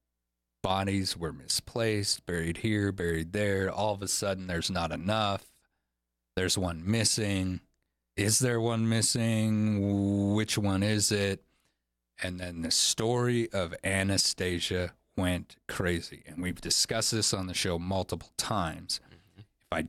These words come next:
Speaker 1: don't have the information to fill the gap,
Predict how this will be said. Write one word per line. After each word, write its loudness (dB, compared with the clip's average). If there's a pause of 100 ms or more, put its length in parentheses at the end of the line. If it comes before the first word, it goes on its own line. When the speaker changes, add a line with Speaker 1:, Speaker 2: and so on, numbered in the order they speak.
Speaker 1:
don't 0
have 0
the 2
information 2
to 0
fill 0
the -2
gap, -2